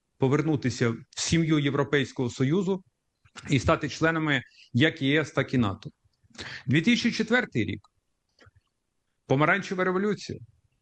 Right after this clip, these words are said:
Тоді, коли підприємці, пенсіонери, громадськість, студенти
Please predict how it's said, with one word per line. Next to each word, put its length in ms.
Тоді, 220
коли 240
підприємці, 680
пенсіонери, 800
громадськість, 1000
студенти 920